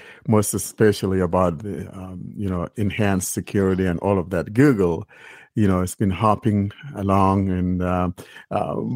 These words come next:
bumping up the security and all of that. But I think that two of the most important parts that we didn't mention last week, uh, have to do with both the global search or local search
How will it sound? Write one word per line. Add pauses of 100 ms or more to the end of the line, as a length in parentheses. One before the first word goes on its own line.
(140)
bumping
up
the
security
and
all
of
that. (420)
But
I
think
that (300)
two
of
the
most
important
parts
that
we (220)
didn't
mention
last
week, (640)
uh, (140)
have
to
do (460)
with
both
the
global
search
or
local
search